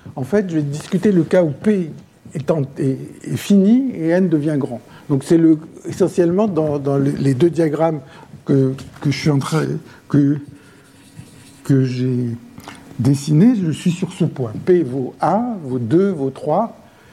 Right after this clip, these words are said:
et puis, euh, je suis là. Et malgré tout, il va se passer des choses intéressantes quand vous essayez de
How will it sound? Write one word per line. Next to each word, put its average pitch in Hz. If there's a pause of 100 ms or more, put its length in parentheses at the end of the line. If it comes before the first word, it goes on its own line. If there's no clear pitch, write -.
(140)
et 139
puis, 170 (160)
euh, 127
je 139
suis -
là. 170 (380)
Et -
malgré 165
tout, 220
il 226
va 165
se -
passer 151
des 151
choses 156
intéressantes 143 (340)
quand 139
vous 135
essayez 147
de 131